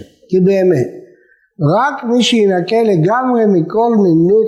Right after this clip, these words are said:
חטא ועוון, הוא הראוי לראות את פני המלך השם. זולת זה, אין לו אלא לבוש שיתעלם מפניו, כמאמר עזרא הסופר, "אלוהי בושתי ונכלמתי להרים אלוהי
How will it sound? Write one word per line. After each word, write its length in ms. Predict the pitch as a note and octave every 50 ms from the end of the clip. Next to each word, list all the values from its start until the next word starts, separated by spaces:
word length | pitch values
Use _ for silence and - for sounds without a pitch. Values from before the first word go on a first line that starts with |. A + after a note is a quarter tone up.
| - -
חטא 280 | - G3 G#3 G3+ G3 G3
ועוון, 480 | F3+ E3+ D#3+ D#3 D#3+ G3+ A#3 B3 A#3+ A#3
הוא 140 | G#3 G3
הראוי 340 | F#3 F3 E3+ E3+ F#3 G#3+ A3+ A3
לראות 320 | G3+ F3+ E3+ F#3 G3+ G#3+
את 240 | G#3 G3+ F3+ D#3+ -
פני 160 | - F3+ F3+
המלך 420 | E3+ D#3+ E3+ F3 F3 F3 E3+ F3 F3
השם. 320 | D#3+ B2+ - - B2+ G#2 - - - - _ _ _ _ _ _ _ _ -
זולת 420 | D3+ F3 G#3 A#3+ B3+ B3+ A3+ F#3+
זה, 320 | E3+ D#3+ E3 D#3+ D#3 E3 - -
אין 180 | - A3 A#3+ B3+
לו 120 | C4 B3+ B3+
אלא 140 | B3+ B3+ B3+
לבוש 520 | C4 B3+ B3 A#3+ C#4 C#4 C#4 A#3+ - -
שיתעלם 520 | A3 G3 F3+ F#3 G#3 G3 G#3 A3 A#3 A#3
מפניו, 440 | A#3 A3 A3 G#3+ G#3 F#3+ F#3 E3+ D#3+ D3+ -
כמאמר 400 | E3+ D#3+ D3+ D#3 F3 F#3+ G#3 G#3
עזרא 280 | F#3 E3+ F#3 G3+ G#3+ G#3+
הסופר, 540 | F#3+ - - G#3 G3 G#3+ A3+ A3+ A3+ A3 G3+
"אלוהי 340 | F3 E3+ F3 G3 G#3 G#3 F#3+ D#3+
בושתי 340 | E3 G#3 A#3 A#3 - - A3+
ונכלמתי 920 | G#3 F#3 E3+ D#3+ E3 - - - F3 G3+ A3 A#3 A#3+ A3 A3 - A#3 A3+ A3
להרים 680 | G3 E3+ D#3+ D#3+ D#3+ D#3+ E3+ F#3+ G#3+ A#3 A#3+ A#3+ A3+ F#3+
אלוהי 440 | F#3 E3 D#3 D#3 E3+ F#3+ G3+ G#3+